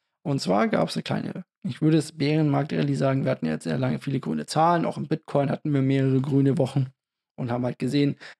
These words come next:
ähm, dass wir nach oben laufen. Und ich habe immer gesagt, ich hab, würde das mit Vorsicht genießen,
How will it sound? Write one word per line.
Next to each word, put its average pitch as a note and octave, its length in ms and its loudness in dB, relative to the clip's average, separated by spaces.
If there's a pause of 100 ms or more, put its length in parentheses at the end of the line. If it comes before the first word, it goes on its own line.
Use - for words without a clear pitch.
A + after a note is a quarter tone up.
ähm, B2+ 380 0 (220)
dass - 160 -6
wir D#3+ 80 -6
nach F3 100 -8
oben F3+ 240 4
laufen. D3 220 4
Und D#3 60 2
ich - 20 2
habe C3+ 100 0
immer C3+ 120 0
gesagt, - 180 -2
ich - 140 -10
hab, B2+ 120 -4 (120)
würde D3+ 260 0
das C3+ 100 2
mit B2 140 -4
Vorsicht E3 420 2
genießen, C#3+ 500 0